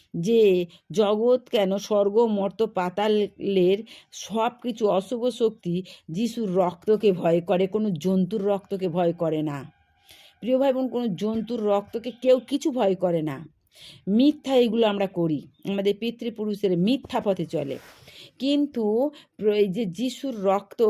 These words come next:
এটা তোমরা প্রমাণ করতে পারো, প্রমাণ সহ। যিশু, বাইবেল বাক্য বলে, যিশু বলে প্রমাণ সহ, যে যিশুর রক্তকে একমাত্র শয়তান ভয় পায়,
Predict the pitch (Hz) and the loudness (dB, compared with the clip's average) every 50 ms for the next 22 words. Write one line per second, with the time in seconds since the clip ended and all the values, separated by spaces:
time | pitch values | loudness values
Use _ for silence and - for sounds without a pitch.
0 | 214 220 - - - - - - - 180 - 202 196 196 196 202 196 190 185 180 | 4 2 0 -4 -8 -14 -10 -8 -8 -4 -2 -2 -4 -2 -2 -2 -2 0 0 0
1 | 185 180 196 220 - _ _ 190 202 220 220 233 233 247 240 - 220 208 - - | 0 -2 -2 -4 -8 _ _ -4 -2 0 0 0 -2 -6 -6 -6 -6 -6 -2 0
2 | 202 180 185 147 139 139 139 139 - _ 208 214 220 220 220 220 226 226 233 233 | 0 0 0 -2 -4 -4 -4 -8 -8 _ 0 0 2 2 0 -2 -2 -2 -2 -4
3 | 233 220 - - 208 185 175 214 226 226 233 240 240 - - - _ _ 156 151 | -4 -6 -6 -4 -4 -2 2 4 4 6 4 4 0 -4 -14 -20 _ _ -12 -10
4 | 151 196 226 214 - 214 214 208 196 196 - - _ - 147 180 180 196 214 214 | -6 -6 -6 -6 -6 -6 -4 -4 -4 -6 -10 -12 _ -6 -4 0 2 2 4 4
5 | 226 220 214 185 196 185 196 - - - 202 180 180 175 175 180 208 220 220 202 | 4 4 2 2 -2 -2 -2 -4 -4 -2 -2 0 2 2 2 2 2 2 2 0
6 | 190 165 175 196 185 - 214 180 190 180 185 180 180 175 _ - 196 190 190 196 | -2 -6 -8 -8 -8 -8 -6 -4 -2 -2 -2 -4 -6 -8 _ -2 -2 0 0 0
7 | 190 185 170 180 - 165 139 143 135 151 147 _ _ _ _ _ _ _ _ _ | 0 -2 -2 -4 -6 -8 -8 -8 -10 -14 -16 _ _ _ _ _ _ _ _ _
8 | _ _ _ _ _ _ - - - 226 170 170 185 170 151 175 208 247 247 240 | _ _ _ _ _ _ -20 -16 -14 -10 -6 -4 -6 -6 -6 -6 -6 -4 -4 -4
9 | - 247 233 175 160 190 190 196 - _ - 226 247 - - 233 - - - - | -6 -8 -8 -6 -4 -4 -4 -4 -6 _ -10 -10 -10 -10 -12 -16 -16 -18 -20 -20
10 | - - - - 185 220 214 190 220 226 240 233 202 - - - 202 214 226 254 | -16 -8 -4 -2 0 0 0 -2 -2 -2 -2 -4 -4 -6 -6 -2 0 2 2 2
11 | 339 339 _ _ _ _ - - - - 190 175 170 170 - 165 165 165 156 143 | 0 -4 _ _ _ _ -20 -12 -6 -2 0 0 0 0 0 -2 -2 -2 -2 -2
12 | 165 151 131 127 - - 117 | -2 -4 -4 -6 -8 -12 -14